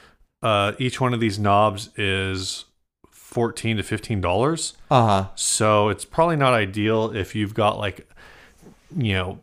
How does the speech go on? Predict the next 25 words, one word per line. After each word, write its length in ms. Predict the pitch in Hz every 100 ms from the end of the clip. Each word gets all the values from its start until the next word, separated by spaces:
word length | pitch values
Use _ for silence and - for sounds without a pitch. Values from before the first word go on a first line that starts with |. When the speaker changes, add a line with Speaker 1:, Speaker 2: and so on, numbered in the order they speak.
| _ _ -
Speaker 1:
eight 240 | 117 -
pedals 380 | - 113 117 113
on 140 | 113
your 100 | 113
board 300 | 110 117 117
and 80 | 107
you 80 | 101
wanna 220 | 98 101
replace 320 | 98 - 107 185
Speaker 2:
<laughs> 0 |
Speaker 1:
every 360 | 113 107 113
knob 360 | 98 90 98 113
with 180 | 240 190
it. 120 | 190
Speaker 2:
But, 360 | 190 - 165 - - - -
Speaker 1:
Um, 340 | 127 117 -
Speaker 2:
like, 180 | 190 190 151
I 180 | 175
chose 540 | 208 - 208 202 185 -
the 80 | 143
pedal 520 | 147 143 135 127 120
to 160 | - 117
demo 540 | 110 - 131 127 120
this 140 | 110
on 220 | 113 104